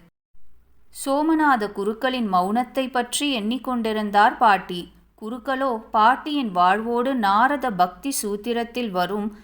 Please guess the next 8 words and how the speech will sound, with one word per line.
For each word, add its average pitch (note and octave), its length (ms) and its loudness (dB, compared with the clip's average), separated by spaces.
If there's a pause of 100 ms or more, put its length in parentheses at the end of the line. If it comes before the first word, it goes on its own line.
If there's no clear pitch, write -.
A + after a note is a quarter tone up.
(240)
"கஸ்தரதி C#4 720 -4
மாயாம்", F#3 600 0 (260)
யார் B3 520 2
மாயையை A#3+ 640 -2
கடக்கிறார்கள் A#3 880 0 (320)
என்பதை G#3+ 680 -4
ஒப்பிட்டு C4 520 -6
கொண்டிருந்தார். F3+ 800 -2